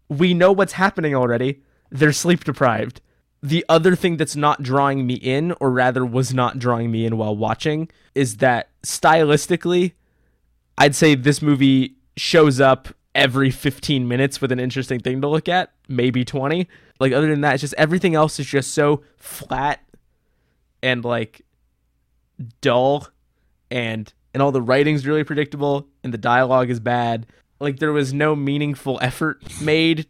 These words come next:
to make it, like, unique. And I don't think a movie has to be unique to be good, but this movie needed something, and I think uniqueness would have helped.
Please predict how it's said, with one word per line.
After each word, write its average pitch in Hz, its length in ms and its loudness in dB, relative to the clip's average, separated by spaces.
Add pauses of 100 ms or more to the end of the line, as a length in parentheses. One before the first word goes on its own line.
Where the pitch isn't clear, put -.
(120)
to - 160 -2
make 131 340 0
it, - 180 -2
like, 117 500 -4 (240)
unique. 190 800 -2 (340)
And 156 120 0
I - 20 4
don't 202 120 2
think 196 140 -4
a 190 40 0
movie 185 280 -2
has 185 240 2
to - 80 -6
be 175 80 -8
unique 175 440 -4
to - 100 -6
be 165 140 -2
good, 139 440 2 (400)
but 147 140 0
this 139 160 2
movie 165 320 4
needed 175 300 -2
something, 135 580 0
and 131 140 -2
I 131 60 4
think 135 200 -2
uniqueness 147 580 0
would 156 120 -2
have 131 120 -2
helped. 151 440 -6